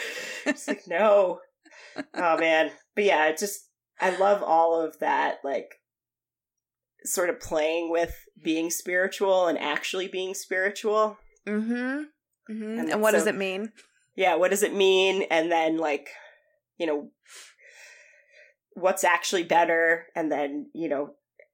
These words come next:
Speaker 2: how you identify with stuff, and yeah, just, <laughs> I love, like, when,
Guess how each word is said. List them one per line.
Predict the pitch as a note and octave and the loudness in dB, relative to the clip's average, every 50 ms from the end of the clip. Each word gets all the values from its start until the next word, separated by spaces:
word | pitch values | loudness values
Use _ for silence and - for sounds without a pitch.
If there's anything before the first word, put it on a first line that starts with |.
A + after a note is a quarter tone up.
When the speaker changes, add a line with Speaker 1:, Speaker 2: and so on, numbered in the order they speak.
| _ - _ - | _ -20 _ -16
Speaker 2:
how | - - F#3 E3+ | -8 -2 0 0
you | F3 F3 F3 | 0 2 2
identify | F3 D#3+ D#3+ E3 D#3 D#3 D#3 D3+ - D#3+ D#3 D3+ | 0 0 0 0 -2 -4 -2 -2 -2 -2 0 -2
with | D#3+ D#3 | -4 -6
stuff, | - - - E3+ D#3 D3+ D#3 - - | -4 -2 -2 0 0 0 -2 -4 -6
and | D3+ C#3+ C#3+ C#3 C#3 - - _ - - - - - - - - - - - - - - - - - - - - - _ _ _ _ _ - | -6 -6 -6 -6 -8 -12 -16 _ -20 -20 -20 -20 -20 -20 -18 -18 -18 -18 -18 -18 -18 -18 -18 -18 -20 -20 -20 -20 -20 _ _ _ _ _ -4
yeah, | F3+ D#3+ D3 C#3+ C#3 - | -2 0 0 0 -2 -4
just, | - - - - - - - A3+ - D#4 | -6 -6 -6 -8 -4 -4 -4 -4 -2 -2
<laughs> | A3 - - - | -2 -2 0 0
I | G3 | 0
love, | F#3+ F#3+ F#3+ F#3 F#3 F#3 G3+ - - | 2 4 4 4 4 2 0 0 2
like, | C4 C4+ - - | 4 4 4 2
when, | - C#4+ - - | 0 0 0 0